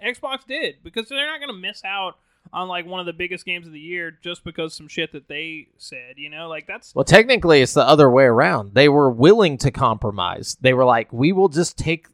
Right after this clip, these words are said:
Speaker 2: split screen off. They don't need split screen." And Xbox was like, "No, they gotta both have it." And, like, so they were willing to be like, "Look, it's not that important."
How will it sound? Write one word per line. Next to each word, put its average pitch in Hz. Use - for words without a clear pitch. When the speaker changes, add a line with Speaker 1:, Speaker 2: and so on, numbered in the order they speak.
Speaker 2:
split -
screen 147
off. 151
They 143
don't 147
need 160
split -
screen." 95
And 143
Xbox 139
was 135
like, 104
"No, 160
they 143
gotta 156
both 156
have 131
it." 104
And, 147
like, 127
so 135
they 156
were 180
willing 165
to 156
be 151
like, 131
"Look, 175
it's 156
not 156
that 156
important." 123